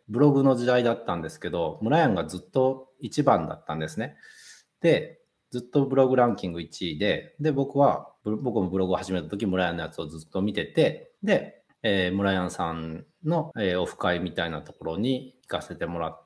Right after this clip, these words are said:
て、で、チャットメンバーみたいなのに入れてもらって、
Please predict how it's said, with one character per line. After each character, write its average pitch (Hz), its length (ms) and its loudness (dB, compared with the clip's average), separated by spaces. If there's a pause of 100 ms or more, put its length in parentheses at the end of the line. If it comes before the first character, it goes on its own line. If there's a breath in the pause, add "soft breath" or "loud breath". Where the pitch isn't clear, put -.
(160)
て、 - 440 -2 (200)
で、 - 460 -2
チ 101 80 -4
ャ - 20 -2
ッ - 80 -8
ト 95 100 -4
メ 90 140 0
ン 82 140 -6
バ 78 140 -2
ー 80 40 -8
み 80 80 -8
た 80 140 -8
い 78 60 -8
な 76 80 -12
の 90 120 -6
に 139 120 2
入 85 80 -2
れ 82 100 -6
て - 100 -14
も 76 140 -8
ら - 60 -10
っ - 180 -20
て、 - 360 -4